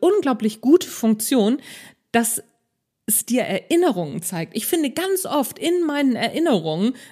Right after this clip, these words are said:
Inspiration für einen neuen Artikel, wo ich früher gar nicht drüber nachgedacht habe, aber jetzt denk, ah, okay, ja, das könnte ich doch noch mal verwenden.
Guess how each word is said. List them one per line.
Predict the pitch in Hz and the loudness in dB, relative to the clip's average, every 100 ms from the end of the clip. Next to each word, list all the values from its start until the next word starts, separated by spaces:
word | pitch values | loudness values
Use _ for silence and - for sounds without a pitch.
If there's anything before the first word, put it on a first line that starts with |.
| - | -6
Inspiration | - 349 - 349 269 262 339 247 269 | 2 2 4 2 0 0 2 4 4
für | - | 4
einen | 254 | 4
neuen | 247 240 214 | 4 2 2
Artikel, | 226 - 330 - - - - - _ - | -2 0 0 0 -6 -10 -20 -20 _ 0
wo | 240 | 2
ich | - | 2
früher | - 349 349 | 4 4 6
gar | 233 247 | 2 0
nicht | 240 - | 0 -2
drüber | 202 | 0
nachgedacht | 196 262 381 - 208 180 - | 2 2 0 -4 -2 -4 -4
habe, | 220 | -6
aber | - 214 | 0 2
jetzt | 208 262 - - | 2 0 -4 -2
denk, | 277 247 | -2 -2
ah, | 294 415 349 | -2 -2 -2
okay, | 285 - 311 | -4 -2 0
ja, | 196 | 0
das | 170 - | -4 -8
könnte | 214 277 | -4 -4
ich | 330 | -4
doch | 339 | -8
noch | 330 - | -8 -4
mal | 302 | -4
verwenden. | 294 294 294 254 - - | -2 -2 0 0 -4 -12